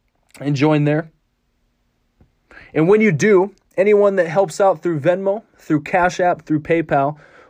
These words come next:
or becomes a monthly partner, make sure you put your email in there, because when you put your email in there, we will receive a notification, and I'll be able to send you my book. It's five chapters. It's a short but powerful read.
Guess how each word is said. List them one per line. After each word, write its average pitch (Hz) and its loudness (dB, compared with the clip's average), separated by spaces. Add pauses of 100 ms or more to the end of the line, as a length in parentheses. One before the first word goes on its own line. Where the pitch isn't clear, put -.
(100)
or 208 4
becomes 175 -2
a 156 -2
monthly 156 -2
partner, 143 -4 (300)
make 202 0
sure 247 -4
you 202 -4
put - -6
your 151 -2
email 165 -2
in 117 -6
there, 117 -4 (400)
because 151 0
when 170 0
you 165 0
put - -4
your 180 -2
email 196 0
in 131 -2
there, 131 -2 (400)
we 160 -2
will 175 2
receive 156 -2
a 165 0
notification, 160 -2 (960)
and 156 0
I'll 160 4
be 170 2
able 165 0
to 151 0
send 180 -2
you 165 -4
my 147 0
book. 120 -2
It's - -14
five 180 0
chapters. 175 -2 (320)
It's 151 -4
a 151 2
short 202 2 (240)
but 151 -2
powerful 160 0
read. 135 -8